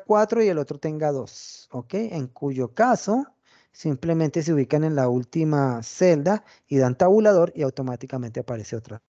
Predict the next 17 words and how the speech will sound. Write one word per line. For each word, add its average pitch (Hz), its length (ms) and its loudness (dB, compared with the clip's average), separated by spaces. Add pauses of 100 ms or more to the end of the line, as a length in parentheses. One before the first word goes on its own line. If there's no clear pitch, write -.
(140)
fila, 107 420 -14 (200)
¿no? 196 280 -6 (120)
Por 131 180 -10
si 120 120 -10
acaso, 110 340 -10
solo 254 260 -10
por 160 180 2 (280)
si - 220 -6
acaso. - 480 -14 (520)
Bien, 160 340 2 (840)
¿en 185 140 0
qué 214 120 0
consiste 233 380 0
ahora 202 160 2
la 170 180 -4
parte 131 500 -4
B? 226 300 -2